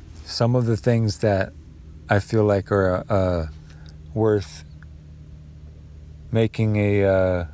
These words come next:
a report on for myself about this, the sort of progress of my personal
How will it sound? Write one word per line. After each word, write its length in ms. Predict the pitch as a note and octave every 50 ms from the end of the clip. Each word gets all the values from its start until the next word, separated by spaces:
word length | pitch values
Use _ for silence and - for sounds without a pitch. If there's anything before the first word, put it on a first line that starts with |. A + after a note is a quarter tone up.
| - - - - - - - - - - - - - - - - - - - - - - - - - - - - - -
a 40 | A2
report 480 | G2+ G#2 F#2+ - - - D3 D#3+ C#3+
on 300 | B2 A2 G#2 G2+ G#2+ -
for 180 | - - - G#2+
myself 520 | G2+ G2+ G2 - - - C3 B2+ A#2+ -
about 380 | A2 G2 G2 G2 F#2+ - - G#2+
this, 220 | G2+ F#2+ - -
the 120 | - G#2+ F2
sort 220 | - - G#2 G2
of 120 | F2 - -
progress 540 | - A2 A2 A#2 - A2 G#2+ G2 - - -
of 80 | G2+
my 240 | F#2+ F#2+ F#2 F#2 F2+
personal 720 | - - - A2 G2 - - A2 G#2 G2 G2 F#2+ F#2 E2+